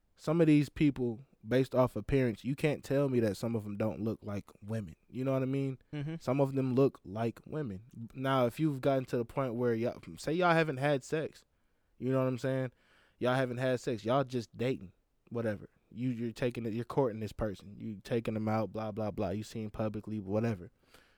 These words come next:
Speaker 1: In my opinion, if that person does not tell you what they are off bat,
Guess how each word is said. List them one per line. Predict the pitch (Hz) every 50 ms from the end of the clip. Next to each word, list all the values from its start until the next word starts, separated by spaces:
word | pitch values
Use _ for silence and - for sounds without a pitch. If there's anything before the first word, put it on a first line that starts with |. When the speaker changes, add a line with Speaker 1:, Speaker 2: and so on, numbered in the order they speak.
| _ _ _ _ _ _ _ _ _ _ - _ _ _ -
Speaker 1:
In | 110 110 110
my | 110 127 147 156
opinion, | 139 - - 135 127 123 120 117 113 - 147 156 _ _ _ _ _ _ _ _ _ _
if | - 113 107 -
that | - 135 147 -
person | - 151 147 135 - 135
does | 117 117 110
not | 123 127 123 117 85 -
tell | - - 127 131 135
you | 131 131 127 120 120 113 143
what | 165 - 110 110 123 127 -
they | - 123 127 123
are | 120 120 127 127 127 123 120 123 - _ _ _ _ _ -
off | 113 113 110 - -
bat, | 110 107 101 117 131 135